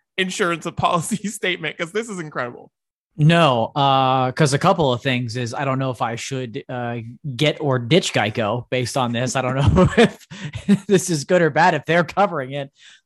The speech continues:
Speaker 2: Um, but it certainly made me reassess all of my insurance policies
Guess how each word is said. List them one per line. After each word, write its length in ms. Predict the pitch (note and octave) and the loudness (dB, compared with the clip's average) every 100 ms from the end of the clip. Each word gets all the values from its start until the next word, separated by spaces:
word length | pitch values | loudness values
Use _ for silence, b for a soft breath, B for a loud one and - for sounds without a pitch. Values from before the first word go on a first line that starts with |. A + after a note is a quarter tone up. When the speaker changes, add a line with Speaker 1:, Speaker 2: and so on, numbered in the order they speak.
| _ | _
Speaker 2:
Um, 440 | C3+ D3 D#3 D3 | 0 2 0 -2
but 120 | D3+ G#3 | 0 -2
it 100 | G3+ | -2
certainly 340 | - F#4 C#4 | -6 -4 0
made 140 | C4+ | -2
me 120 | C#4 A3+ | -2 -6
reassess 460 | A3+ G#3 G3+ F#3+ F3+ | -4 -4 -6 -8 -8
all 140 | D#3+ | -8
of 60 | D3 | -8
my 140 | D3+ | -10
insurance 440 | C#3+ C#3 D#3+ C#3+ | -8 -10 -10 -10
policies 680 | - C3 B2+ - C3 A#2 - | -8 -8 -8 -10 -12 -12 -14